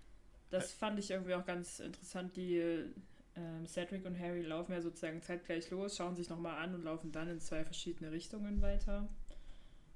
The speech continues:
Speaker 1: Ähm, und dann sind sie im Irrgarten. Naja, sie kriegen vorher noch diese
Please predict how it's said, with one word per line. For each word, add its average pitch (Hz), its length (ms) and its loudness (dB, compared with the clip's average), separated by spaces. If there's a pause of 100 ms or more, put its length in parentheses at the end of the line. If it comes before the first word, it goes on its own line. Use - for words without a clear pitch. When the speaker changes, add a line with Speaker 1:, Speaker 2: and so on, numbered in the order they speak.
Speaker 1:
Ähm, 160 520 -4
und 165 200 -6
dann 214 460 0 (380)
sind 160 300 -4
sie - 160 -8
im 233 140 -2
Irrgarten. 160 680 -2 (1000)
Naja, 156 200 -4
sie 160 100 -6
kriegen 190 280 0
vorher 185 220 6
noch 175 140 -2
diese 156 400 -4